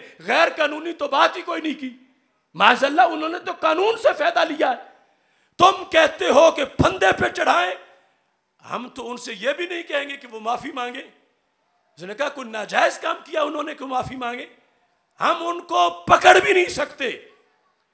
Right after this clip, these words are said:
क्यों? हमारा कानून उनको पकड़ने की इजाजत नहीं देता। ये सारी चीजें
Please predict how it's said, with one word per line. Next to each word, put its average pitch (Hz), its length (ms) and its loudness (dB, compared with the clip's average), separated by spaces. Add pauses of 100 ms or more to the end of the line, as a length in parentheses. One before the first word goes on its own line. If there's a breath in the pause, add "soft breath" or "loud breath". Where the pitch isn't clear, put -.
(360)
क्यों? 311 280 6
हमारा 254 400 6 (100)
कानून 311 480 4 (540)
उनको 330 380 4
पकड़ने 330 580 4
की 392 140 -8 (120)
इजाजत 285 540 8
नहीं 359 160 0
देता। 285 360 0 (920)
ये 247 160 -6
सारी 269 360 -2
चीजें 247 380 -8